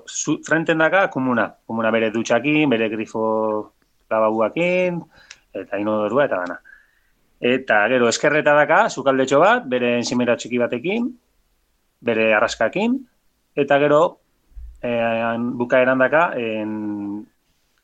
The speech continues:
mahai bat, jateko mahai bat, egon gela hor sofa bat bezala iteana, eta jatekua, eta gero loiteakon, em, jeistea maila bera,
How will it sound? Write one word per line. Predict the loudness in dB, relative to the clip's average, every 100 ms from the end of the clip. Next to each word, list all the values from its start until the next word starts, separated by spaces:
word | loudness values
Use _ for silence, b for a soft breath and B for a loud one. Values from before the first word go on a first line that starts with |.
| -4
mahai | 0 2
bat, | 2 0 -4
jateko | -4 -4 -2 0
mahai | 2
bat, | 0 0 -4
egon | -4
gela | -2 -2 -2 -2 -2
hor | -4 -6 -8
sofa | -10 -4 -2 2 2
bat | 2
bezala | 0 -2
iteana, | -2 -2 0 0 0
eta | -2 -4
jatekua, | -4 -6 -2 0 -2 B B B
eta | 0 2
gero | 4 4
loiteakon, | 4 4 2 2 0
em, | 0 0 0 -2 -10 -6
jeistea | -4 0 2
maila | 4 4
bera, | 4 4